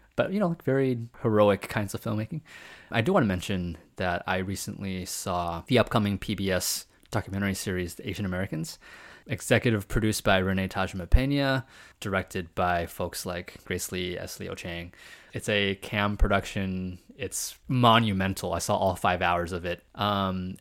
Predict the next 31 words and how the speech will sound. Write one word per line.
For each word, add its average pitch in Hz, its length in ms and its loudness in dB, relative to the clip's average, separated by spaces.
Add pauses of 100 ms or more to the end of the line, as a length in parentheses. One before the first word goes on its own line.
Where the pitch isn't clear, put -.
(120)
and 101 600 0
it's - 220 -4
basically 120 380 -2
telling 95 500 -6 (140)
the 101 180 -6
entire 95 360 0
history 92 360 -6
of 87 100 -6
Asian 90 240 -6
America. 104 520 -4
And, 92 420 -4 (380)
like, 104 120 -8
that's 117 180 0
a 101 40 0
daunting 92 640 -2
task. 95 380 -4
Like, 87 160 -6
where 104 160 -2
do 107 80 -4
you 104 120 -4
even 90 200 -8
begin? 98 320 -4
Like, 90 120 -6
literally, 127 520 4
where 95 200 -2
do 90 80 -4
you 90 80 -4
begin? 85 280 -6
What's 110 220 -2
the, 107 120 -4 (180)
what's - 220 -2